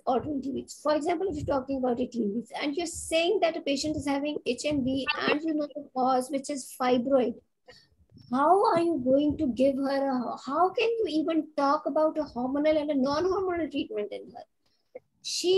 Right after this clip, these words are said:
is not a toy or a, or, or, or your sample of some experiment कि अब वो एचएमबी के साथ आई है, एट एचबी करके,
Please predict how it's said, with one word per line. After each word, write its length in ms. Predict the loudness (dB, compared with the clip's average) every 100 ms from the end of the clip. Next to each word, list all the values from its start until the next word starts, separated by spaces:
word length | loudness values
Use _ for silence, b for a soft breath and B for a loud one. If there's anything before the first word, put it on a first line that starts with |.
| 4
is 160 | 2 2
not 400 | 2 2 -2 -8 _ -20 _ _ _ _ _
a 100 | -6 -6 _
toy 400 | 2 6 6 4 2 0
or 180 | 2 2
a, 280 | 0 -2 -6 b _ _ -4
or, 180 | 0 2 2 2
or, 140 | 0 0 -4 -2
or 240 | 0 0 0
your 120 | 0
sample 680 | -4 -4 -2 -2 -2 -2 -2 -4
of 100 | -6 -4
some 260 | -2 0
experiment 720 | -2 -6 -2 2 2 2 -2 -8 _ _
कि 60 | -4
अब 280 | -2 -2
वो 100 | 0 0
एचएमबी 440 | -2 -2 0 0 -2
के 100 | -6
साथ 300 | -4 -4 -2
आई 160 | -4 0
है, 160 | 0
एट 380 | 0 -4 -4 -2
एचबी 320 | -4 -2 -6 0
करके, 380 | 0 0 -2